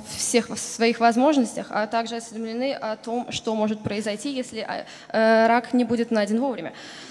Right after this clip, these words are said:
Соответственно, эм, понимая, что, э, м, государственная программа по скринингу предлагает им скрининг только каждые два года,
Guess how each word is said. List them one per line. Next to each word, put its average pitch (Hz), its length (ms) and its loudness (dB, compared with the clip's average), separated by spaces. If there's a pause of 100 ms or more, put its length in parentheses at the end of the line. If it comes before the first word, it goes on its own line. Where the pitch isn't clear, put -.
(120)
Соответственно, 262 1400 0
эм, 226 280 -2
понимая, 262 340 4
что, 214 480 -6 (100)
э, 208 720 -2
м, 208 280 -2
государственная 226 560 0
программа 214 380 -2
по 208 100 -2
скринингу 214 560 -2 (160)
предлагает 226 500 0
им 220 60 -6
скрининг 214 540 -4 (100)
только 202 300 -12
каждые 202 400 -6
два 202 160 -6
года, 294 280 -2